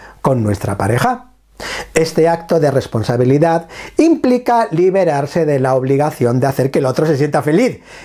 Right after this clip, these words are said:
y aceptar que la verdadera felicidad no puede ser proporcionada por la pareja, sino que debe de, de surgir de nosotros mismos. Ejemplo, la liberación de la expectativa.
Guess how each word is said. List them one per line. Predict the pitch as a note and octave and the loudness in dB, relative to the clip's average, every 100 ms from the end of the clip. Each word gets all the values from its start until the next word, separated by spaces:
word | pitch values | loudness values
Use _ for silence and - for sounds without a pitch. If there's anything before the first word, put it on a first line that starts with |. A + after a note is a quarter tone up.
| - | 0
y | D#3 | 0
aceptar | C3 - A#2 - A3+ G#3+ - - | 0 -4 -4 0 2 2 -4 -8
que | - E3 | -2 0
la | C3+ | 0
verdadera | A#2+ A#2+ G#3+ | 0 0 0
felicidad | B3 C4 B3 C4 A#3+ A#3+ - - | 0 0 0 2 2 0 -6 -2
no | G3+ A3+ | -2 0
puede | A#3 A3 | 0 0
ser | A#3+ A#3 | 0 0
proporcionada | G#3 G3+ A#3 G#3+ A3+ G#3 G#3+ G#3 | -2 0 0 0 0 2 0 0
por | G3 | -2
la | F3+ | 0
pareja, | E3+ A#3+ B3 D#3 - _ - - | 0 0 0 -4 -10 _ -20 -18
sino | - E3 D3+ | -4 -2 0
que | C3+ | 0
debe | C3 C3 | 0 2
de, | C#3 C#3 C#3 | 4 2 2
de | C3 C#3 | 0 0
surgir | C#3 C3+ - B2+ C3 | 2 0 2 0 0
de | B2+ | -2
nosotros | A2+ - G#2+ A2+ A#2 | -2 -4 -2 -2 2
mismos. | B2+ F3 C#3+ A2+ - - - - | 2 2 0 -2 -10 -20 -14 -2
Ejemplo, | A#3 D4 B3 G3 A#2+ - | 0 2 2 0 0 0
la | G3 A3+ | 0 2
liberación | A#3 A3 F3 D#4 D#4+ | 2 0 0 0 2
de | |
la | C4 | 2
expectativa. | - F4 - G#3+ D3+ A2 G2+ | 0 -2 0 0 2 0 -4